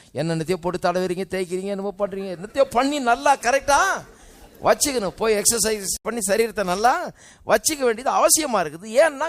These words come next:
கர்த்தருக்கு இந்த சரீரம் தேவைப்படுகிறது. அதுக்கு ரெடியா இருக்கணுமே. கர்த்தருக்காக போறதுக்காக, வர்றதுக்காக, கர்த்தருக்காக வேலையை செய்யறதுக்காக இந்த சரீரம் ஆயத்தமாய் இருக்க வேண்டுமே. அதுதாங்க,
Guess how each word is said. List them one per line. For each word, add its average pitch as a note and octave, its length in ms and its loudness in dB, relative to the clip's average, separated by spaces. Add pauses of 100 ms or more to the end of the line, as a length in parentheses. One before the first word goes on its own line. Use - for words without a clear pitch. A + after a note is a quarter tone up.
(140)
கர்த்தருக்கு A3+ 800 -6
இந்த F3 180 -4
சரீரம் B2 460 -4
தேவைப்படுகிறது. - 840 -14 (840)
அதுக்கு F3 260 -6
ரெடியா E3 300 2
இருக்கணுமே. A#2 320 -6 (460)
கர்த்தருக்காக B3 560 2 (120)
போறதுக்காக, F#3 580 0
வர்றதுக்காக, E3+ 540 -4
கர்த்தருக்காக G3+ 560 -6
வேலையை F3 320 -2
செய்யறதுக்காக D#3 680 -4 (260)
இந்த A3+ 180 -4
சரீரம் C#4+ 500 0
ஆயத்தமாய் D4+ 680 4
இருக்க D4+ 260 0
வேண்டுமே. D4 300 2
அதுதாங்க, C4+ 520 2